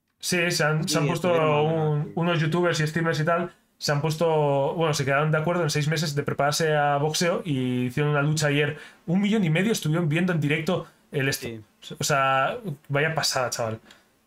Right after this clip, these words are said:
Speaker 1: Y, y nada, hicieron bastante bien. Incluso los que yo pensaba que no iban a hacer nada, tío, los de Reven y el Millor, tío. Mi-,
Speaker 2: Yo pensaba
Speaker 1: eh,
Speaker 2: que iban a ser los peores. Me gustó, me gustó más esa que la de Future contra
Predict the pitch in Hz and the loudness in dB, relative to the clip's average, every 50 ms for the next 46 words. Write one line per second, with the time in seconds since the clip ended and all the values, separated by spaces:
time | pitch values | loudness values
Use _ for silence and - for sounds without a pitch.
0 | _ _ - 151 147 143 143 135 135 131 131 135 - 151 139 143 170 208 180 147 | _ _ -2 0 0 2 2 2 0 0 0 -2 -2 0 0 0 2 0 0 0
1 | 151 143 151 165 180 165 147 139 135 139 - - 165 165 156 151 151 147 151 147 | 0 0 0 0 0 0 0 -2 -2 -2 -2 -2 -2 -2 0 0 0 0 0 -2
2 | 147 156 160 165 165 156 156 156 151 151 151 170 151 143 143 147 - - 180 147 | 0 0 0 0 0 2 2 2 0 0 0 0 -2 -2 -2 -6 -10 -6 -4 -4
3 | 143 127 143 175 - 208 190 202 202 165 170 156 156 165 165 165 151 156 151 151 | -2 -2 -2 -2 -2 0 0 0 0 0 0 -2 0 0 0 0 0 0 0 0
4 | 160 202 233 226 165 175 180 151 139 127 131 131 127 127 127 123 123 - - - | 0 0 0 -2 -2 -2 -2 -2 -2 -2 -2 -2 -2 -2 -2 -4 -6 -10 -16 -20
5 | - _ - 123 143 151 151 156 147 143 143 143 139 135 131 127 135 151 170 165 | -16 _ -6 -4 -2 0 0 0 0 0 0 0 0 0 -2 0 0 -2 -2 -2
6 | - 156 185 233 - - _ _ _ _ _ _ - 147 143 151 - - 143 131 | -2 -2 -2 -2 -4 -8 _ _ _ _ _ _ -6 -4 -4 -4 -2 -2 0 0
7 | 131 127 127 127 - 139 135 127 127 127 123 117 - 120 117 113 104 - 117 110 | 2 2 2 0 0 0 -2 -4 -4 -6 -6 -6 -8 -8 -8 -8 -8 -8 -8 -8
8 | 113 120 120 110 104 107 110 107 104 - 123 123 127 123 117 117 113 117 113 - | -6 -6 -8 -10 -10 -10 -12 -12 -10 -10 -8 -6 -6 -8 -8 -10 -12 -12 -12 -10
9 | - 147 143 135 127 120 120 113 - 120 107 104 107 107 107 107 107 107 107 107 | -10 -8 -6 -6 -6 -6 -8 -8 -10 -12 -12 -10 -10 -10 -10 -10 -10 -10 -10 -10
10 | 107 107 107 101 - 110 98 110 110 107 101 98 104 107 - - 101 98 95 95 | -10 -12 -12 -14 -16 -16 -16 -14 -12 -12 -12 -12 -12 -14 -14 -14 -14 -14 -14 -16